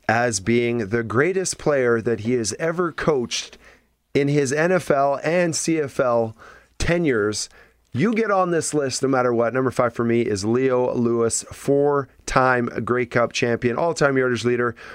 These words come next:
for the Winnipeg Blue Bombers, six-time divisional all-star. Simply, when you have greatness that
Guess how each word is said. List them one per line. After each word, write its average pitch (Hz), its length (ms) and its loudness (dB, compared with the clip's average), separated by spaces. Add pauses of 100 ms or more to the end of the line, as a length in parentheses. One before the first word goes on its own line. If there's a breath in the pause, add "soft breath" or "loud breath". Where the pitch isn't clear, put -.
(120 loud breath)
for - 140 -2
the 127 80 2
Winnipeg 117 380 0
Blue 113 140 2
Bombers, 110 360 0
six-time 107 600 -2
divisional 104 480 -2
all-star. 101 680 0 (680 loud breath)
Simply, 156 800 -2 (600 soft breath)
when 120 180 0
you 120 120 2
have 131 240 0
greatness 143 720 -2 (240)
that 120 420 -2